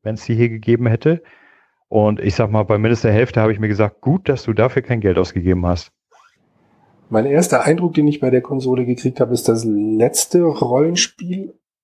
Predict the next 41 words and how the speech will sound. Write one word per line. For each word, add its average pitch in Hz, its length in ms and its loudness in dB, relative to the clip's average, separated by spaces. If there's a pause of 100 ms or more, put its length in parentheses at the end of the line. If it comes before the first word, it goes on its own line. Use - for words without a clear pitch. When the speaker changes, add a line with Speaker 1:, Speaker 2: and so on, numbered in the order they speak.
Speaker 2:
auf - 360 -4
der 139 140 2
Liste, 147 320 -2
glaub 147 260 2
ich. 151 160 0 (440)
Und 120 80 -6
zwar 120 240 2
hat 131 100 0
sich 131 180 -2
mein 123 200 4
Großer 147 360 4
das 131 200 0
Ding 131 120 0
halt 127 140 2
direkt 117 280 2
geschnappt. - 440 -2
Wir 117 60 2
hatten 101 160 -4
Besuch. 185 460 -2 (460)
Der 120 120 2
ist 123 140 0
mit 117 140 0
dem 113 140 2
Ding 117 140 0
nach 110 180 0
oben 156 540 2
abgehauen, 147 800 0
äh, 135 320 0
hat 123 120 -4
sich 113 120 -2
in 117 120 -2
sein 107 140 -4
Zimmer 135 460 2
eingeschlossen, 120 680 -2
mehr 110 140 2
oder 107 160 2
weniger 107 300 0
einen 107 100 -4
Monitor 143 320 0
dran 117 240 -2
gemacht 117 320 0